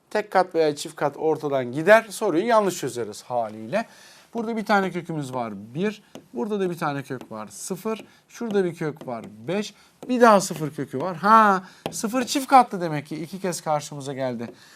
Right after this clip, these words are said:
Sıfır çift katlı demek ki. X diyorum ben buna. F X dedim. Sıfır çift katlı. Aha da şurada. Bir ve beş var. İşte sana bir tek katlı. Hadi kardeşim oradan.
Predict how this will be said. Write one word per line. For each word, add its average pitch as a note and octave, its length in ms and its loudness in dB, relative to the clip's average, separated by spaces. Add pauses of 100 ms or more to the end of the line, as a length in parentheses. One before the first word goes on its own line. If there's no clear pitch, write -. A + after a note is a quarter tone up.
(140)
Sıfır B3 540 2 (440)
çift - 240 -2
katlı G#3 400 8
demek D3 300 -2
ki. - 260 -6
X - 320 -6
diyorum D#3+ 340 0
ben C#3+ 240 -2
buna. D#3 320 -2
F F3+ 320 -4
X - 240 -8
dedim. E3+ 360 -2 (280)
Sıfır G3+ 320 -4
çift F#3+ 220 -6
katlı. F3 300 0
Aha F3 440 0
da D#3+ 80 0
şurada. D3+ 440 -2 (1300)
Bir G#3 260 8
ve G3+ 140 10
beş F3+ 240 4
var. F#3+ 220 6 (360)
İşte F#3 280 -4
sana E3+ 300 -2
bir E3+ 140 0
tek F3+ 280 -2
katlı. G#3+ 460 0 (400)
Hadi G3 220 -4
kardeşim D3 380 -2
oradan. C#3+ 320 -4